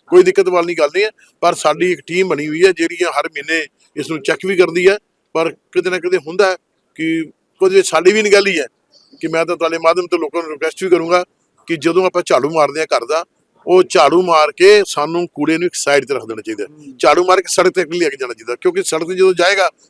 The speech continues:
Speaker 1: ਪਾਣੀ ਡੁੱਲੇਗਾ, ਉਹ ਰੋੜ ਕੇ ਚ-, ਕੂੜਾ ਜਿਹੜਾ ਲਾਈਨ ਚ ਜਾਏਗਾ, ਉਹ
Speaker 2: ਹਾਂ।
Speaker 1: ਰੋਡ ਜਾਲੀ ਬੰਦ ਹੋਏਗੀ। ਇਸ ਕਰਕੇ ਸਾਨੂੰ ਇੱਕ ਸੋਚ ਬਣਾਉਣੀ ਚਾਹੀਦੀ ਹੈ ਕਿ ਜਦੋਂ ਘਰ ਦਾ ਕੂੜਾ ਕੱਢਣਾ ਹੈ,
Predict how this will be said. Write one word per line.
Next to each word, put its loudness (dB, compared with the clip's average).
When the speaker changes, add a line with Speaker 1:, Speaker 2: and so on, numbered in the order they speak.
Speaker 1:
ਪਾਣੀ 4
ਡੁੱਲੇਗਾ, 6
ਉਹ 6
ਰੋੜ 10
ਕੇ 2
ਚ-, -4
ਕੂੜਾ 2
ਜਿਹੜਾ 2
ਲਾਈਨ 2
ਚ -12
ਜਾਏਗਾ, 2
ਉਹ -12
Speaker 2:
ਹਾਂ। -2
Speaker 1:
ਰੋਡ 0
ਜਾਲੀ -2
ਬੰਦ -2
ਹੋਏਗੀ। 2
ਇਸ -6
ਕਰਕੇ 0
ਸਾਨੂੰ -6
ਇੱਕ 0
ਸੋਚ 2
ਬਣਾਉਣੀ -4
ਚਾਹੀਦੀ 0
ਹੈ 0
ਕਿ -12
ਜਦੋਂ -2
ਘਰ -2
ਦਾ -4
ਕੂੜਾ -4
ਕੱਢਣਾ -6
ਹੈ, -4